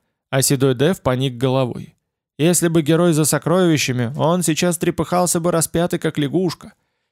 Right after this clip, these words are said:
Его бы вывернули наизнанку, он рассказал бы всё, предал и продал бы всех, включая жену, детей и родное племя. «Пока дикарь», произнёс он,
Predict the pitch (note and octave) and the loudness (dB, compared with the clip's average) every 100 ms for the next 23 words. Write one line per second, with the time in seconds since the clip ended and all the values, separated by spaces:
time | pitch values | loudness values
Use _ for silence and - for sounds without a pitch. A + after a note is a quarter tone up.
0 | _ B2+ B2+ C#3+ C#3 B2+ D3+ C#3+ C#3+ C#3 | _ -2 0 2 2 2 2 2 0 0
1 | C3+ C3+ B2+ B2+ C3 C#3 B2+ B2 B2+ C3 | 0 0 0 -2 -2 -2 -2 -2 -2 -2
2 | - C3+ D3 C#3 C#3 - C#3 C#3 A#2 _ | 0 0 0 0 -2 -2 -2 -2 -4 _
3 | - - D3 D#3+ D#3+ D#3 C#3+ D#3 D#3 C#3+ | -8 0 2 2 2 2 0 0 0 -2
4 | C#3 - F3 - _ _ C3+ C3 C#3+ C#3 | -2 0 0 -2 _ _ -6 0 2 2
5 | B2 C3 D3 D#3 C#3 - D3 C#3 C3 A#2+ | 0 0 2 2 0 0 0 2 0 0
6 | C#3+ C3 C#3+ D#3 B2 - _ _ _ _ | -2 0 0 -2 -4 -14 _ _ _ _
7 | _ _ _ _ _ _ _ _ - C3 | _ _ _ _ _ _ _ _ -4 0
8 | G3+ G#3+ F#3 - A#3 F3 G2+ _ - C3 | 2 2 0 2 2 2 -2 _ -6 0
9 | C3+ B2+ C#3 B2+ - C3 | 0 2 0 0 0 -2